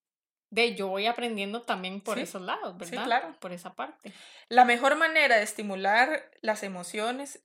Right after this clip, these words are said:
Speaker 2: es a través de la empatía.
Speaker 1: Ujú.
Speaker 2: O sea, esa es la mejor manera, esa es la
Speaker 1: Ujú.
Speaker 2: mejor manera, cien por ciento.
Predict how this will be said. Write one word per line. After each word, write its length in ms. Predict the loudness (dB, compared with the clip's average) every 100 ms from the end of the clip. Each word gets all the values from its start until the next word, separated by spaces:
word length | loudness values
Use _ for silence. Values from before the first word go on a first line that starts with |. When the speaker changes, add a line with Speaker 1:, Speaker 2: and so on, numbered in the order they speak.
| -8
Speaker 2:
es 380 | -6 -6 -8 -8
a 120 | -8
través 240 | -6 -8 -6
de 80 | -8
la 80 |
empatía. 560 | -8 -12 -10 -10 -10 -10
Speaker 1:
Ujú. 140 | -12
Speaker 2:
O 40 | -6
sea, 120 | -4
esa 220 | -4 -8
es 80 | -12
la 180 | -10 -10
mejor 300 | -10 -12 -12
manera, 500 | -12 -12 -16 -20 _
esa 180 | -14 -14
es 60 | -14
la 60 |
Speaker 1:
Ujú. 40 | -14
Speaker 2:
mejor 260 | -12 -14
manera, 380 | -14 -16 -18 -20
cien 240 | -14 -14 -12
por 140 | -16
ciento. 420 | -14 -16 -18 -20